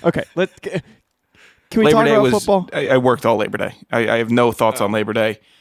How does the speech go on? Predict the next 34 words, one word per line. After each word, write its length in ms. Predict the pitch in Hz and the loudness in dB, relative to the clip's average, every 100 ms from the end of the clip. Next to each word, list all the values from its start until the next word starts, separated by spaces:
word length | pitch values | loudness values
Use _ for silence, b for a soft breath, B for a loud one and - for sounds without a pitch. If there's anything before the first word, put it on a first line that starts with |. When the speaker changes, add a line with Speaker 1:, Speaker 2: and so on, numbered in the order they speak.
| b - | b -4
Speaker 2:
Everybody 340 | 123 120 120 | -2 -2 0
else 160 | 113 131 | -2 -2
Speaker 1:
That 120 | 110 | -2
Speaker 2:
had 80 | 123 | -2
work 120 | 110 | -2
Speaker 1:
sucks. 100 | 110 | 0
Speaker 2:
off. 340 | 107 - - _ _ _ _ _ _ _ | 0 -2 -14 _ _ _ _ _ _ _
I'm 120 | 131 127 | -4 -2
gonna 200 | 120 113 | -2 -4
sell 280 | - 117 | -2 0
out 280 | 110 98 101 - | 2 0 -4 -8
and 200 | 107 104 | -6 -6
stop 460 | - 117 110 - _ _ - | -4 -2 -2 -6 _ _ -8
being 240 | 123 110 107 | -4 -2 -2
in 100 | 101 | 0
radio 480 | 95 98 98 92 - | -2 -2 -2 -2 -4
and 140 | 104 | -8
just 240 | 104 92 - | -8 -10 -8
get 140 | 104 | -8
a 60 | 101 | -6
federal 420 | - 95 92 98 | -4 -2 -2 -6
government 400 | - 95 101 98 | -4 -4 -4 -6
job, 360 | 92 85 90 - | -4 -4 -8 -10
and 160 | 101 95 | -10 -6
then 340 | 95 92 87 _ | -6 -8 -12 _
that's 240 | 104 98 | -6 -4
what 80 | 87 | -8
I'm 80 | 98 | -8
gonna 180 | 92 85 | -10 -10
do. 200 | 82 - _ _ _ _ _ _ _ _ _ _ _ | -10 -12 _ _ _ _ _ _ _ _ _ _ _
Speaker 1:
Work 220 | 139 131 139 | -10 -8 -6
in 120 | 127 | -4
a, 160 | 123 131 | -2 -2
uh, 140 | 131 | -4